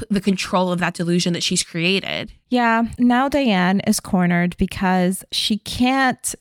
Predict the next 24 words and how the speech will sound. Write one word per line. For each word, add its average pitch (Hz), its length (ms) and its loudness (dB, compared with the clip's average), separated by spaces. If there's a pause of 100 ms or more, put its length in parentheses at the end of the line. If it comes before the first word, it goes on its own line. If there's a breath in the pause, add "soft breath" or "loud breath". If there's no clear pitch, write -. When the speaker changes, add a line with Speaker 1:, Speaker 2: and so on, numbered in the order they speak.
(100)
Speaker 2:
carry 190 920 0
Chloe 165 580 2 (220)
down 170 300 2
the 156 380 0 (240)
escalators. 156 840 0 (320 loud breath)
Like, 214 140 -2
listen, 208 360 2
they 180 140 0
say 320 300 0
when 208 180 2
people 202 260 0
are 175 80 2
crazy, 170 420 0
they're, 160 220 0
like, 147 300 0 (240)
supernaturally 160 840 0
strong, 160 600 2 (320 loud breath)
but 208 120 0
I 226 120 2
don't 240 180 2
think 185 460 -2
that 180 160 2
Speaker 1:
Mm-hmm. 180 100 -2
Speaker 2:
strength 160 640 -2